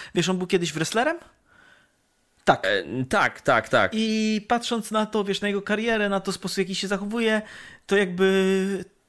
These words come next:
Speaker 1: osobowość pewna, taka ż-, żartobliwa i trochę taka, wiesz, e,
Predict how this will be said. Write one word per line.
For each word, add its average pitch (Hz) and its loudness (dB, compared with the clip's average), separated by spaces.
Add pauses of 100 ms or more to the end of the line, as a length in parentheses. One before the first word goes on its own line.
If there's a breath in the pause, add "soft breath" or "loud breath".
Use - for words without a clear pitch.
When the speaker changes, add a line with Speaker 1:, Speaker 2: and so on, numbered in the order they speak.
(300)
Speaker 1:
osobowość 202 0
pewna, 190 0
taka 180 0
ż-, 175 0
żartobliwa 180 2
i 170 -2
trochę 175 0
taka, 165 0
wiesz, 156 -2
e, 156 0